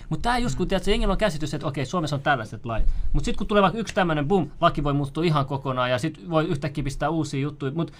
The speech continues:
Speaker 1: mut se hyväksymisaste, miten nopea se on? Esim. toi Uudenmaan sulkeminenhan tehtiin tosi nopeasti. Se oli niinku näin.
Speaker 2: Mm,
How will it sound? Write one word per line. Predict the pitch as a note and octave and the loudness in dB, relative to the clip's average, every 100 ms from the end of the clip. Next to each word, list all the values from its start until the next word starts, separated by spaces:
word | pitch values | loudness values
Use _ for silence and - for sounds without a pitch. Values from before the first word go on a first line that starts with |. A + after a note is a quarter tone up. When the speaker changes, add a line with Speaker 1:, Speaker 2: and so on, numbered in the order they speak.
| - - | -18 -6
Speaker 1:
mut | D#3+ | -4
se | G#3+ G#3+ D#3+ | -2 -4 -4
hyväksymisaste, | B3+ G3+ - C#3 A#2+ A2 - C#3 C3+ B2+ | -2 -2 -4 -6 -4 -8 -2 -2 -2 -6
miten | D#3 F3+ D#3+ | -6 -4 -6
nopea | G3 B2 A2+ | -6 -6 -6
se | C3 | -6
on? | C3 | -4
Esim. | C#3 D3 | -4 -2
toi | G3+ G3+ | 0 0
Uudenmaan | F3+ G#3+ F3+ D3+ C#3 C#3 | 0 -2 0 0 0 -2
sulkeminenhan | - F#3+ D#3 C3 B2 B2 | -4 -4 -4 -6 -6 -6
tehtiin | C3+ C#3 C#3 | -8 -8 -8
tosi | G3 - | -4 -4
nopeasti. | A#2 A#2 - - - - - _ | -6 -12 -16 -20 -20 -20 -20 _
Se | - | -6
oli | C3+ | -2
niinku | C#3+ C#3 | 0 0
näin. | D3 C#3+ | 0 -2
Speaker 2:
Mm, | A2+ | -4